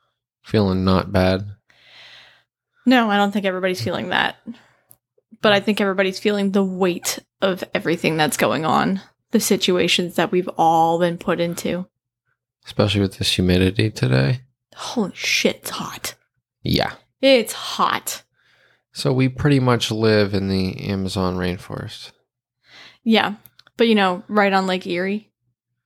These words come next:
Speaker 2: So,
Speaker 1: So,
Speaker 2: next door to Canada.
Speaker 1: yeah, all the heat, but not so much the beauties and the jaguars.
Speaker 2: Yeah, but at least it was only for two days.
Speaker 1: So far,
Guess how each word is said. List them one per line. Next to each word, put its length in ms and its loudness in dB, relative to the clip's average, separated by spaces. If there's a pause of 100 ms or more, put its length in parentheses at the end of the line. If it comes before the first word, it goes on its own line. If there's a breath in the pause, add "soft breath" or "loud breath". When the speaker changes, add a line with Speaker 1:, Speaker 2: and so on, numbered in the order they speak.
Speaker 2:
So, 680 -2 (460)
Speaker 1:
So, 100 0
Speaker 2:
next 240 2
door 160 4
to 40 -4
Canada. 640 0
Speaker 1:
yeah, 300 -10
all 260 4
the 120 4
heat, 440 0
but 460 0 (600)
not 300 0
so 140 0
much 380 0
the 80 0
beauties 500 2
and 160 -2
the 300 -2 (640)
jaguars. 720 -2 (140)
Speaker 2:
Yeah, 340 0
but 120 2
at 60 2
least 160 4
it 40 2
was 100 0
only 180 0
for 120 -10
two 160 -8
days. 400 -10 (1200)
Speaker 1:
So 240 2
far, 420 2